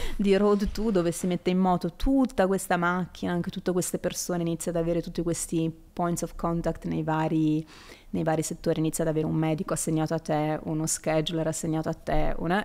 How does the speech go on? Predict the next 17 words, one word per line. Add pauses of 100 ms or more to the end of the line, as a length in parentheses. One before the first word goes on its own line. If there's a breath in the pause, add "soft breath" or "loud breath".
(120)
tutte,
che
sono
tutte
lì,
c'è
tutta
questa
squadra
che
si
crea,
che
si
mette
in
moto